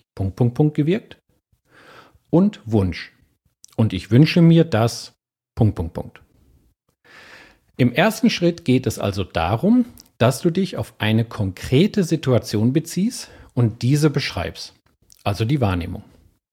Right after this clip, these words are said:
Damit hast du schon mal die Verallgemeinerung aus deinem Feedback genommen, da sich das Feedback konkret auf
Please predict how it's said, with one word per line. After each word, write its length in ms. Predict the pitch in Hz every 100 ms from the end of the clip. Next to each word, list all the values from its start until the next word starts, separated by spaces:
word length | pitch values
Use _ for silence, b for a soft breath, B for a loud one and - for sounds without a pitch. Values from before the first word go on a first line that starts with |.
| _ _ B B B B B B B B
Damit 300 | - 151 214
hast 180 | 175 170
du 60 | 156
schon 200 | - 151
mal 160 | 156
die 160 | 147 120
Verallgemeinerung 1080 | - 120 - 120 196 190 143 135 143 143 147
aus 180 | 110 -
deinem 240 | 107 127
Feedback 440 | 123 113 - 90
genommen, 320 | - 87 85 92 _ _ _ _ -
da 180 | 110
sich 160 | 131 156
das 220 | 117 -
Feedback 760 | - - 104 - 170 220 - -
konkret 680 | - 113 - 143 202 233 - _ -
auf 240 | 113 -